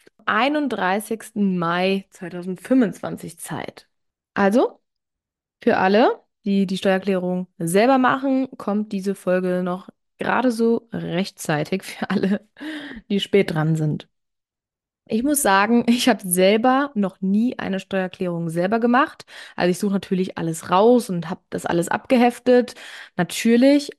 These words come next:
Aber egal, als ich in der Ausbildung war oder vorher auch noch gearbeitet habe, Ausbildung, danach als Angestellte kurz oder jetzt auch als Selbstständige, ich,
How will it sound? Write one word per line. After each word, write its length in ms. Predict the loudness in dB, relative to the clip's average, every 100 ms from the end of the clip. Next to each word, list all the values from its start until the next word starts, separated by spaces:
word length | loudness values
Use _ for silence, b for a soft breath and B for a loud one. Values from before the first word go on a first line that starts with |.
| -10
Aber 580 | -4 2 2 2 0 -4
egal, 500 | -4 0 2 2 0
als 220 | -2 -4
ich 120 | -6
in 120 | -8 -4
der 120 | -2
Ausbildung 480 | -2 0 0 0 2
war 260 | 4 4
oder 180 | 2 -2
vorher 400 | -2 -2 -2 -4
auch 80 | -4
noch 180 | -6 -8
gearbeitet 600 | -6 -4 -4 -6 -8 -8
habe, 640 | -4 -4 -4 -2 -2 -4 B B B B B -2
Ausbildung, 1080 | 0 0 -2 2 2 2 0 0 -2 -4 _
danach 260 | -6 -4 -4
als 180 | -4 -4
Angestellte 560 | -4 -4 -2 -4 -4
kurz 340 | -4 -4 -4 -4
oder 180 | -2
jetzt 160 | -2 -4
auch 80 | -8
als 140 | -6
Selbstständige, 800 | -4 -4 -4 -2 0 0 0 -2
ich, 420 | -6 -12 -12 -14